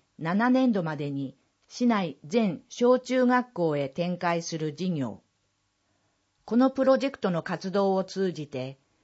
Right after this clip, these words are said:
取手西小学校四年生が脱炭素チャレンジカップ二千二十四ジュニアキッズ部門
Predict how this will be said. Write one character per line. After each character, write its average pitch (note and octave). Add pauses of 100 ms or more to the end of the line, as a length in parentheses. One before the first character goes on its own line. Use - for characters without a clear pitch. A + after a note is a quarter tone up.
(160)
取 A3
手 B3+
西 A3
小 B3
学 B3
校 D3+
四 D#3
年 A#3
生 E3+
が C#3 (480)
脱 G#3
炭 C#4
素 F#3
チ G#3
ャ F3
レ A#3+
ン B3+
ジ A#3+
カ B3
ッ A#3 (140)
プ D3
二 D#3
千 G#3+
二 G#3
十 E3+
四 C3+ (380)
ジ D#3+
ュ -
ニ A#3+
ア A#3
キ G#3
ッ F3
ズ A3
部 A#3
門 D#3